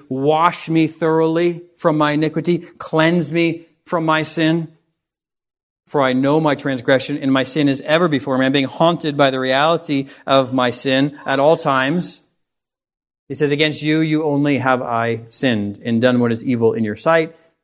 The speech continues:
so that you may be justified in your words and blameless in your judgment." And so if you're here this morning and you say, "You know what? It's really a victimless crime. Some anonymous person online. I'm lusting after this individual.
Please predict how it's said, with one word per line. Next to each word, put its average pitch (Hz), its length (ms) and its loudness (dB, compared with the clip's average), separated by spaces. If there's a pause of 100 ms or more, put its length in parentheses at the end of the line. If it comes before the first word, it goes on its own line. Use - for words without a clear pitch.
(340)
so 143 160 -4
that 120 160 -4
you 139 80 0
may 127 140 2
be 117 100 -4
justified 139 600 -2
in 113 80 -2
your 113 100 -4
words 139 380 0
and 110 100 -4
blameless 131 400 0
in 117 60 -8
your 101 100 -8
judgment." 147 560 -2
And 110 100 -8
so 131 200 -2
if - 80 -6
you're 113 100 -4
here 147 240 -2
this 117 180 -6
morning 156 380 0 (280)
and 120 100 -6
you 117 60 -2
say, 123 180 -4
"You 120 100 -4
know 131 120 -2
what? 156 500 -2
It's 123 140 -6
really 131 240 2
a 110 40 2
victimless 117 540 -6
crime. 165 640 0
Some 147 180 0
anonymous 127 640 0
person 139 380 -4
online. 147 760 -2 (100)
I'm 120 140 0
lusting 139 480 0
after 135 300 -2
this 120 180 -4
individual. 160 680 0